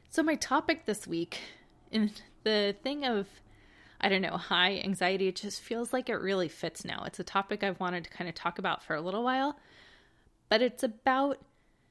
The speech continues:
you know, setting your own boundaries with yourself and, like, letting yourself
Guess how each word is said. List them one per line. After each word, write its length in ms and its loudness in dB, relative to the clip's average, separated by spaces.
you 140 2
know, 360 6
setting 360 2
your 140 0
own 180 2
boundaries 540 0
with 180 -4
yourself 600 0
and, 200 0
like, 220 -4
letting 380 -2
yourself 760 -4